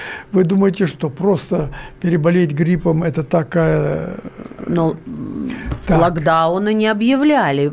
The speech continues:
Speaker 2: из-за гриппа.
Speaker 1: Вот вы
Speaker 2: Из-за
Speaker 1: не даете мне
Speaker 2: Да.
Speaker 1: договорить, а я хочу к этому подойти. Так вот, все военные стратегии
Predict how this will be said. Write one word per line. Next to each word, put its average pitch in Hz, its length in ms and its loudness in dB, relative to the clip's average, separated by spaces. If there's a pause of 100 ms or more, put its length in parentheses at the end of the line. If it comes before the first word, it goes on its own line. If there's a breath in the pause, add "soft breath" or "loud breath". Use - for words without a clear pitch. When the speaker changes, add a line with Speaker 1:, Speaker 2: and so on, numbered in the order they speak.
(140)
Speaker 2:
из-за 175 260 0
гриппа. 151 800 -2
Speaker 1:
Вот - 180 -4
вы 165 180 4
Speaker 2:
Из-за 156 200 4
Speaker 1:
не 151 60 0
даете 165 420 2
мне 147 200 -2
Speaker 2:
Да. 139 80 -4
Speaker 1:
договорить, 165 840 0 (600 loud breath)
а - 60 0
я 180 100 4
хочу 185 320 0
к 180 100 -2
этому 165 280 2
подойти. 143 680 -2 (880 loud breath)
Так 185 200 2
вот, 143 300 -2 (1900 loud breath)
все 226 540 2 (240)
военные 156 880 2
стратегии 151 960 -2